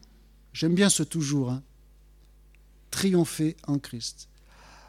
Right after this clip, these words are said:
Alors, avant de triompher, bien sûr, il y a le combat. Pas de triomphe sans combat. Mais nous sommes sûrs de la victoire. C'est pas parce que nous sommes sûrs de la victoire qu'il faut pas combattre. Non, bien sûr, il nous faut combattre. Et pour nous,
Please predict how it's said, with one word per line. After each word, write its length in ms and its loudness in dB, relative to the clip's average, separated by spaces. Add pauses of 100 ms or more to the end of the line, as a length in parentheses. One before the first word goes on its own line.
(120)
Alors, 220 0
avant 200 4
de 40 2
triompher, 400 0
bien 100 0
sûr, 160 -2
il 40 -4
y 40 0
a 40 0
le 40 -4
combat. 440 -4 (1200)
Pas 100 -8
de 60 -20
triomphe 300 -4
sans 140 -2
combat. 380 -2
Mais 240 2 (480)
nous 120 4
sommes 260 4
sûrs 280 2
de 80 -2
la 80 4
victoire. 760 -4 (1300)
C'est 160 -4
pas 120 6
parce 200 4
que 80 0
nous 100 4
sommes 220 4
sûrs 340 4
de 80 -2
la 120 0
victoire 320 -6
qu'il 100 -12
faut 120 -6
pas 140 -2
combattre. 480 -2
Non, 140 0
bien 140 0
sûr, 260 0 (180)
il 60 -2
nous 40 0
faut 140 -2
combattre. 400 2 (440)
Et 120 -2
pour 280 2
nous, 260 8